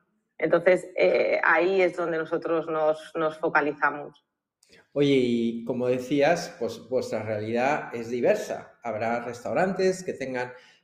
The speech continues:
Speaker 2: mayor índice de felicidad, otros que lo tengan un poquito por debajo. ¿Cómo intervenís cuando tenéis que subir la felicidad, ese índice de felicidad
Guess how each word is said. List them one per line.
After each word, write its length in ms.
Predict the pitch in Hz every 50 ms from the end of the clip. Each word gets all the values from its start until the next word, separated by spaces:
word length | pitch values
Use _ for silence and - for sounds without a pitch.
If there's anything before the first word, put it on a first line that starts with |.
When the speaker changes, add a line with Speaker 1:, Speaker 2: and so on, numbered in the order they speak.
| _
Speaker 2:
mayor 500 | _ - 120 113 117 120 127 127 127 127
índice 360 | 127 127 123 123 123 - 123 117
de 60 | 117
felicidad, 520 | - 117 113 113 113 113 123 131 156 165
otros 280 | 165 160 147 135 - -
que 80 | -
lo 120 | 131 127 127
tengan 280 | 127 139 131 127 131
un 100 | 139 135
poquito 440 | - - 143 131 131 131 135 127 -
por 140 | - 131 127
debajo. 480 | 127 123 120 139 147 143 - 147 139 -
¿Cómo 220 | - 175 196 226
intervenís 880 | 233 226 233 226 220 214 202 156 113 104 101 101 - - - - _ _ _
cuando 300 | 143 135 131 135 131 131
tenéis 300 | - 147 160 175 170 175
que 100 | - 202
subir 340 | 202 - 214 196 196 196 196
la 160 | 190 180 180
felicidad, 560 | 175 180 175 170 170 175 - 170 170 170 165
ese 220 | 170 165 - 175
índice 360 | 170 170 170 170 165 - 170 156
de 60 | 160
felicidad 600 | - 160 151 147 151 - 147 156 190 254 -